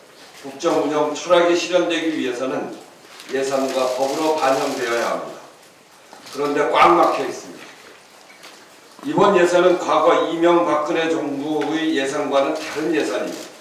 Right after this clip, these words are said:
그래서 사람 중심 예산이 낯설 수는 있습니다만 문재인 정부가 민생을 살리고자 하는 정신을 담고 있는 예산입니다. 부디 문재인 정부가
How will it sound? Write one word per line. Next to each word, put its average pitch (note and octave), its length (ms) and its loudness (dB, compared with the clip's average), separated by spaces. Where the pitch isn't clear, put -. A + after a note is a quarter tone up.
그래서 D#3+ 680 4
사람 D#3 380 2
중심 D#3 340 -4
예산이 D#3 460 0
낯설 E3+ 420 -2
수는 F3 300 -4
있습니다만 C3+ 880 0
문재인 D3 460 0
정부가 C#3+ 680 2
민생을 F3 460 4
살리고자 D#3 600 0
하는 C#3+ 180 -2
정신을 C3 500 -6
담고 D#3+ 380 0
있는 D#3 340 2
예산입니다. C3 540 -2
부디 D3+ 300 -2
문재인 D#3 420 0
정부가 D3+ 360 0